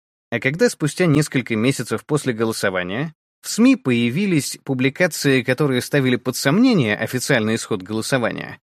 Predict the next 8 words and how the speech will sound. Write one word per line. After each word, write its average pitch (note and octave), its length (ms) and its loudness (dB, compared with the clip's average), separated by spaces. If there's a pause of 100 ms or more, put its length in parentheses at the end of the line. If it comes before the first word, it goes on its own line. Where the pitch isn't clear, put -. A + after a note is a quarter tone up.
(200)
и C#3+ 60 0
утверждали, C3 580 2
что D3 200 -2
его B2+ 220 2
итоги C#3+ 300 0
могли A#2 320 0
быть C3 160 -2
фальсифицированы, A2+ 1040 -4